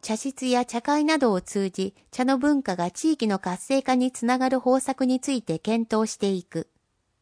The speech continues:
中島光弘議員。芝生サッ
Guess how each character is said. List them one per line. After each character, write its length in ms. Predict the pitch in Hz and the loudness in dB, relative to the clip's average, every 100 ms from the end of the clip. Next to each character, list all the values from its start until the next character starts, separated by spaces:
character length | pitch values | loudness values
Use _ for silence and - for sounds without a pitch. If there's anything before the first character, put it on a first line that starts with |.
| _ _ _ _ _ _ _ _ _ _ _ _ _ _ _ | _ _ _ _ _ _ _ _ _ _ _ _ _ _ _
中 260 | 214 220 277 | -4 0 0
島 240 | 277 277 | 2 2
光 260 | 262 247 302 | 2 0 -2
弘 280 | 285 214 175 | 0 0 0
議 160 | 180 | -2
員。 260 | 175 147 156 _ _ _ _ _ _ _ _ _ | -4 -4 -8 _ _ _ _ _ _ _ _ _
芝 420 | - - 220 262 | -10 -4 0 2
生 120 | 277 | 0
サ 160 | 285 | 0
ッ 80 | 233 | -2